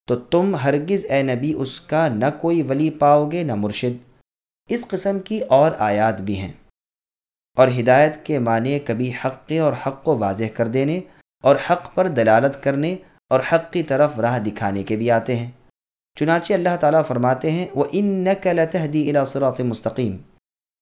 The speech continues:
یعنی آپ یقیناً اے نبی سیدھی راہ کی راہبری کرتے ہیں۔ اور فرمایا، "إِنَّمَا أَنْتَ مُنذِرٌ وَلِكُلِّ قَوْمٍ هَادٍ"، یعنی آپ اے نبی آپ تو صرف ڈرانے والے ہیں اور ہر قوم کے لیے ہادی ہے۔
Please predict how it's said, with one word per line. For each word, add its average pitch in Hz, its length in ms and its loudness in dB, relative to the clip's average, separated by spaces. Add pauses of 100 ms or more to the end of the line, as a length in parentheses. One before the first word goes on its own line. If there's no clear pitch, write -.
(300)
یعنی 147 340 4 (100)
آپ 160 300 4
یقیناً 175 540 2
اے 151 160 2
نبی 143 280 -2
سیدھی 160 360 -2
راہ 127 220 0
کی 147 120 0
راہبری 104 360 -2
کرتے 127 300 -4
ہیں۔ 139 140 -4 (920)
اور 120 120 2
فرمایا، 113 440 2 (560)
"إِنَّمَا 170 480 2
أَنْتَ 180 220 -2
مُنذِرٌ 160 500 2
وَلِكُلِّ 160 880 0
قَوْمٍ 139 220 2
هَادٍ"، 113 380 0 (680)
یعنی 139 280 4
آپ 165 320 4
اے 151 180 2
نبی 143 540 -2
آپ 147 300 2
تو 131 100 0
صرف 120 280 -2
ڈرانے 104 440 0
والے 147 260 2
ہیں 180 200 -2 (380)
اور 113 120 4
ہر 120 180 4
قوم 131 360 4
کے - 160 -4
لیے 113 260 -2
ہادی 101 420 -2
ہے۔ 110 120 -6